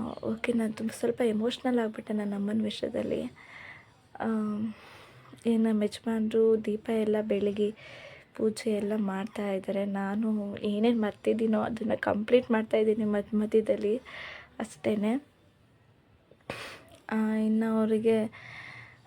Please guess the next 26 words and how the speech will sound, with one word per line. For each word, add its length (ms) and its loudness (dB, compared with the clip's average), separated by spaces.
ಆ, 360 2
ಮುಂಚೆ 420 2
ಎಲ್ಲ 180 4
ನಮ್ಮ 180 2
ಯಜಮಾನ್ 340 -2
ಈ 40 -2
ಥರ 160 -2
ಪೂಜೆ 360 0
ಎಲ್ಲ 180 -2
ಮಾಡ್ತಿರ್ಲಿಲ್ಲ. 580 -2
ಏನೋ 260 0
ಗೊತ್ತಿಲ್ಲಪ್ಪ, 640 -2
ನನ್ನ 280 4
ಮದುವೆ 400 2
ಆದಮೇಲೆ 760 2
ಅವರಿಗೆ 320 2
ದೇವ್ರ 320 4
ಮೇಲೆ 260 4
ನಂಬಿಕೆನೇ 540 4
ಇರಲಿಲ್ಲ. 260 4
first 340 -6
of 220 -2
all 120 0
ನನ್ನ 140 0
ಮದುವೆ 500 0
ಆದ್ಮೇಲೆನೆ 1120 2